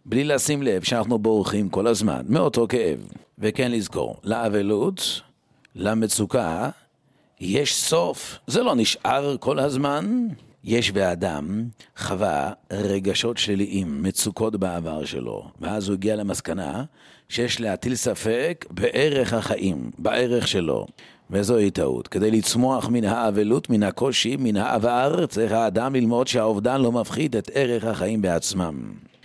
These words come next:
אירוע קשה, ככל שיהיה, הוא רק אירוע קשה, אבל הוא לא ממעיט מערך משמעות החיים. ערך ומשמעות החיים יכול האדם לבחור ליצור בכל רגע, בכל שלב.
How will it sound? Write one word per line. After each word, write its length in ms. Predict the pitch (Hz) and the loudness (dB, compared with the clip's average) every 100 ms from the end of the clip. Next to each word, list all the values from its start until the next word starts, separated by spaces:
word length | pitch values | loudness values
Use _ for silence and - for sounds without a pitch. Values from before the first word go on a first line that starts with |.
| - _ | -20 _
אירוע 380 | 101 101 117 139 | 0 2 4 4
קשה, 400 | 131 117 - 123 | 2 -2 0 0
ככל 420 | 87 101 104 127 156 | 0 -4 -2 -2 0
שיהיה, 440 | 147 165 117 131 - | 0 2 2 2 2
הוא 260 | 110 131 | 0 2
רק 220 | 135 165 127 | 2 2 2
אירוע 380 | 123 135 135 | 2 4 2
קשה, 400 | 117 113 - 85 67 95 | 0 -2 0 0 -2 -2
אבל 200 | 110 113 | 0 2
הוא 160 | 123 | 2
לא 580 | 120 131 139 165 220 254 - _ _ _ _ | 2 4 4 4 2 0 -4 _ _ _ _
ממעיט 540 | - 117 127 131 170 196 - | 0 2 0 -2 -2 -2 2
מערך 1080 | 135 139 - 226 277 233 135 135 180 - | 2 2 0 2 4 2 2 2 2 0
משמעות 500 | 113 120 120 120 127 | 0 2 2 4 4
החיים. 580 | 127 107 104 98 76 57 50 - - - - | 2 0 2 2 2 -2 -6 -12 -20 -12 -2
ערך 360 | 131 110 98 | 0 2 2
ומשמעות 460 | 117 110 127 135 151 | 2 2 2 2 2
החיים 340 | 117 113 143 | 0 0 0
יכול 280 | 117 110 131 | -2 0 0
האדם 340 | 113 117 131 | 2 0 2
לבחור 400 | 120 101 120 156 | 0 0 0 2
ליצור 640 | 139 117 - 143 98 156 180 | 2 0 0 0 0 -2 -6
בכל 300 | 98 - 123 | -10 -2 0
רגע, 300 | 117 107 87 | 2 0 0
בכל 300 | 92 95 135 | 0 0 0
שלב. 460 | 117 110 90 65 | 0 -2 -2 -2